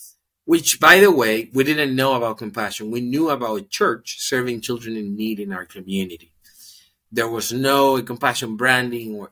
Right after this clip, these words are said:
anything like that, but, but a church serving children in need.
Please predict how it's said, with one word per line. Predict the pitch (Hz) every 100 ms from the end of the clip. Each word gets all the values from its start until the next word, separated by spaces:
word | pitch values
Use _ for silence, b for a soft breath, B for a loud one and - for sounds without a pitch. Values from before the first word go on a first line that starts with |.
| -
anything | 120 117 - 113
like | 113 110
that, | 113 110 104 101 _ b b b b _ _ _ _ _ _ _
but, | 131 117 -
but | 131
a | 113
church | - 208 233
serving | - 139 135
children | 127 131 123 120
in | 117 113
need. | 120 110 101